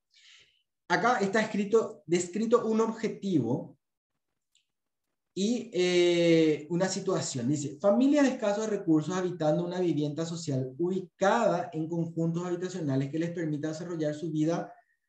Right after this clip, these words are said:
familiar, comunitaria y ciudadana". Este vendría a ser el objetivo, ¿sí? Ahora, ¿cómo medimos este objetivo?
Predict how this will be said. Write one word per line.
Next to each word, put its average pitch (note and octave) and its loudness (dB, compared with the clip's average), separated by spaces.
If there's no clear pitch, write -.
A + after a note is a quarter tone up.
familiar, F#3+ 4
comunitaria F3 0
y D#3 -2
ciudadana". C3 0
Este D#3+ 0
vendría E3+ 2
a E3+ -2
ser E3 0
el E3 6
objetivo, B2+ -2
¿sí? F#3+ -8
Ahora, B3+ 6
¿cómo C#4+ 8
medimos A#3+ 4
este C#3 -2
objetivo? - -8